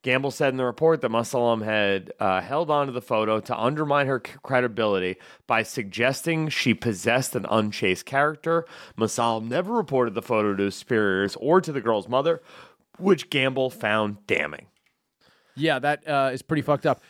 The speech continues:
Speaker 2: It's also just, uh, what a weird thing to say, that she has unchaste behavior.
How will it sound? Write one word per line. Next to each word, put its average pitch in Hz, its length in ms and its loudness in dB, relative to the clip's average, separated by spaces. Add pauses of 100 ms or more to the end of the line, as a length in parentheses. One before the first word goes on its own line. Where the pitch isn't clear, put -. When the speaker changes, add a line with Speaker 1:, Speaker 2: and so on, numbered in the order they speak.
Speaker 2:
It's 151 140 -2
also 208 260 2
just, 190 220 -6
uh, 135 320 0 (1200)
what 151 280 0
a 254 80 6
weird 180 460 2
thing 175 320 0
to 143 60 -2
say, 135 360 0 (220)
that 123 100 -2
she - 180 -2
has 156 220 2
unchaste 175 720 0
behavior. 165 580 0